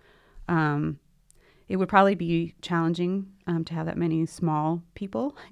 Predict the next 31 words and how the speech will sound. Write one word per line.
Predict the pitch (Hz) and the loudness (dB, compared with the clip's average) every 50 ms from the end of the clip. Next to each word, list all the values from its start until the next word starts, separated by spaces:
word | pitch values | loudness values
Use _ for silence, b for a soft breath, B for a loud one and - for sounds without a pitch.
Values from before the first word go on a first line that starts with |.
| B | B
ages | 190 170 170 160 170 165 165 156 - | -4 -4 -2 -2 0 -2 -2 -2 -6
three | - 170 170 170 | -6 -4 -4 -2
years | 165 165 165 151 | -2 -2 -2 -2
old | 160 151 151 156 165 165 | -2 -2 -2 -2 -4 -6
to | - 170 165 | -6 -10 -10
fifth | - - 165 165 - - | -8 -6 -8 -8 -6 -6
grade, | 156 143 143 151 165 | -6 -4 -4 -2 -2
in | 170 156 | -2 -2
the | 151 | -2
same | 147 - 160 147 143 | -4 -4 -4 -2 -2
building. | 143 139 135 135 147 156 180 170 b b b b b b b b | -2 -4 -4 -6 -4 -4 -6 -6 b b b b b b b b
And | b 180 180 | b 2 4
busing | 180 185 202 196 269 269 254 | 4 4 2 2 2 0 2
or | 233 202 | 0 0
driving | 175 180 170 165 170 165 165 | 0 0 2 2 2 2 2
very | 160 160 160 165 | 0 0 -2 0
young | 165 165 156 165 | 0 0 0 -2
students | - - - 165 160 156 160 - | -4 -4 -4 -2 0 0 -2 -2
all | - - | -4 -4
the | 160 160 | -4 -2
way | 160 151 147 | -2 -4 -4
from | - 156 156 151 | -4 -4 -4 -2
West | 151 156 - - | -2 -4 -6 -4
Cambridge | - 160 156 151 147 147 143 - - | -2 -2 -2 0 -2 -4 -6 -8 -12
clear | - - 170 160 156 | -8 -4 -2 -2 -2
across | 147 - - 143 - | -2 -4 -8 -12 -12
the | - | -12
st-, | 160 - - - - - _ - | -16 -16 -16 -20 -20 -20 _ -20
city | - - - 220 180 180 170 147 | -12 -6 -4 -4 -2 -2 -2 -2
is | 139 143 | -4 -6
challenging, | - - - 160 165 160 156 151 147 139 139 143 143 147 | -8 -8 -6 -4 -2 -2 -2 -2 -2 -2 -4 -4 -4 -6